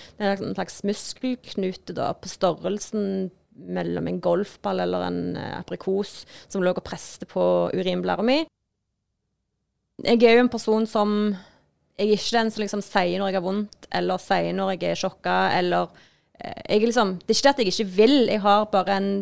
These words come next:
personlighetstype som er veldig rett frem. «Dette fikser jeg.» Eh, men, men jeg, jeg husker ikke hvordan jeg kom meg hjem den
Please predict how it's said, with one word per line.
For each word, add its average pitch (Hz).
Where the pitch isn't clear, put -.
personlighetstype 220
som 196
er 185
veldig 180
rett -
frem. 277
«Dette -
fikser -
jeg.» 220
Eh, 196
men, 220
men 226
jeg, 220
jeg 214
husker -
ikke -
hvordan 208
jeg -
kom 196
meg 185
hjem 208
den 185